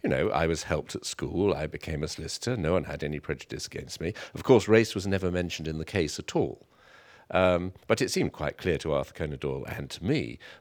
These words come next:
that it was, uh, it, th-, that the police, targeted is perhaps too strong a word, but they, they were strongly drawn to the idea that he must have been responsible because something strange happens in the neighborhood, in this case,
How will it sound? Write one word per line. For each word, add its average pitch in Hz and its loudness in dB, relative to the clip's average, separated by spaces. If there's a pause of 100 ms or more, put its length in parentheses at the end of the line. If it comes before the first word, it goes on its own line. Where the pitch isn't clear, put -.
(100)
that - 0 (160)
it - -2
was, 78 -2
uh, 80 2
it, 82 0 (180)
th-, - -10
that - 0
the 82 -4
police, 92 -2 (1120)
targeted 87 0
is 67 -6
perhaps - -6
too - -8
strong 123 0
a - -2
word, 69 -2
but - -8
they, 78 0 (280)
they 85 2
were 85 -2
strongly 87 0
drawn 82 0
to 67 -2 (220)
the 117 0
idea 76 0
that 73 -8
he 87 -4
must 80 -6
have 69 -12
been 69 -8 (160)
responsible - 0
because - -4 (200)
something 101 2
strange 80 0
happens 76 -8
in 73 -4
the 69 -4
neighborhood, - -4
in 73 -8
this 78 -4
case, 69 -6